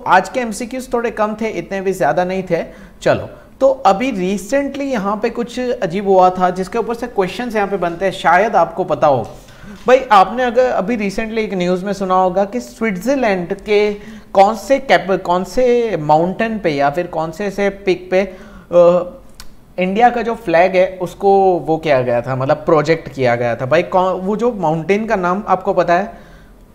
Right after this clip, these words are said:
चलो, बहुत ही सिंपल है, इतना ज़्यादा डिफिकल्ट नहीं है। माउंटेन का नाम क्या था, कोई मुझे बता दो फटाफट से, चलो जल्दी बताओ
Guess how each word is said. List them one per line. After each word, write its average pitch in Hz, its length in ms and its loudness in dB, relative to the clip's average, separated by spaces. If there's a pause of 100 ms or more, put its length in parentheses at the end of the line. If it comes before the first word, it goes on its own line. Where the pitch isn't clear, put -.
(1500)
चलो, 175 160 0
बहुत 180 260 4
ही 214 60 0
सिंपल 202 360 0
है, 202 60 4
इतना 190 200 -2
ज़्यादा 175 260 4
डिफिकल्ट 175 440 0
नहीं 175 120 -4
है। 190 60 -4
माउंटेन 170 500 -2
का 240 120 0
नाम 214 200 -2
क्या 196 180 4
था, 208 100 2
कोई 196 160 -2
मुझे 165 200 -2
बता 131 240 2
दो 117 180 -8 (420)
फटाफट 160 360 4
से, 117 140 -8
चलो 143 280 0
जल्दी 151 220 0
बताओ 131 300 0